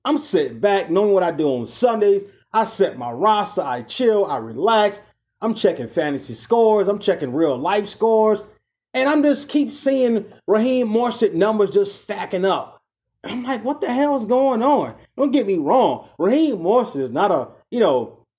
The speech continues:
a bad running back. He's good, you know, he's a good running back.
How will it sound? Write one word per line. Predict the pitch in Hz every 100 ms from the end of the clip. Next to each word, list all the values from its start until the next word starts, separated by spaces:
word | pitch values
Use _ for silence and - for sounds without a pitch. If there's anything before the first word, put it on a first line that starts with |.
| -
a | 131
bad | 135 156 139 113
running | 170 185 123
back. | 120 - - -
He's | 202 175
good, | 170 247 226 196
you | 196
know, |
he's | 214 208
a |
good | 170 240 208
running | 226 311 226
back. | 135 131 -